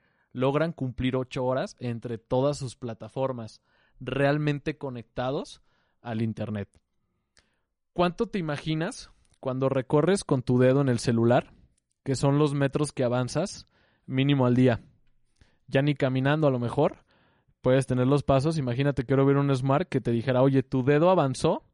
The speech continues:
noventa y tres metros al día de puro scroll". Y así es,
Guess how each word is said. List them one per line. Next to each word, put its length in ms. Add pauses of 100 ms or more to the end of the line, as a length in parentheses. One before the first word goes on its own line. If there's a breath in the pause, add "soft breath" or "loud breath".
(320)
noventa 540
y 80
tres 240
metros 480
al 160
día 300
de 180
puro 340
scroll". 400 (480)
Y 120
así 200
es, 280